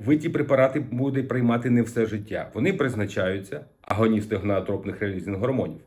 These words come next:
на три, ну, максимум на шість місяців. Тобто сьогодні ви молода дівчинка,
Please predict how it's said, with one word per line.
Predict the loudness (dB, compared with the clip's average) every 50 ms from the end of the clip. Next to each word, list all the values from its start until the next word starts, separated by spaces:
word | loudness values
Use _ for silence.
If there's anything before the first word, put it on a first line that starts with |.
| _ _ 4
на | 4 4
три, | 4 4 4 4 4 4 2 2
ну, | 2 4 4 6
максимум | 6 6 6 6 4 -2 -2 0 2 6 6 6
на | 6 4
шість | 2 -2 -4 -2 -2 -2 -2 0
місяців. | 0 2 2 2 0 -6 -12 -14 -16 -20 -20 _ _ _ _ _ _ _ _ _ _ 2
Тобто | 2 2 4 4 2 2
сьогодні | 4 4 6 6 6 6 6 4 2
ви | 2 2 2
молода | 4 4 4 6 6 4 4
дівчинка, | 4 0 -2 -2 -2 -2 -2 -2 0 0 -2 -2 -2